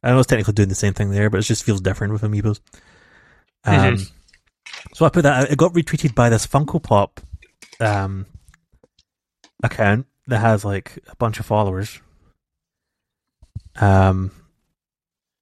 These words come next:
Speaker 1: oh, they blocked me now. Oh, they
Speaker 2: <laughs>
Speaker 1: so it's got, like, three hundred thousand tweets. So it just tweets out, um, all this Funko Pop related stuff for some reason.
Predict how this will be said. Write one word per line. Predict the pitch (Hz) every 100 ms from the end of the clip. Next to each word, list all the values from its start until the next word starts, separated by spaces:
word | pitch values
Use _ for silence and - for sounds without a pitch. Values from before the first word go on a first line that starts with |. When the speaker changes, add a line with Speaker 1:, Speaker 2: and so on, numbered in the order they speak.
| _ -
Speaker 1:
oh, | 143
they | 120
blocked | 101 113 -
me | 175
now. | 160 - _ _ _ _ _ _ _ _ _ - - - - - _ -
Oh, | 135
they | 120
Speaker 2:
<laughs> | 254 - _
Speaker 1:
so | 247 - - 151
it's |
got, | 139 147
like, | 139
three | - 185 190
hundred | 175 143
thousand | 135 120 123
tweets. | - 120 123
So | 127
it |
just | 147 170
tweets | - 127 -
out, | 113 110 - _ _ _ _ _ _ _ _ _ _ _ -
um, | 101 98 98 95 101 _ _ _
all | 110 110
this | 110
Funko | - 131 175
Pop | 202 185
related | 190 175
stuff | 165 175 -
for |
some | 160 165 156
reason. | 156 151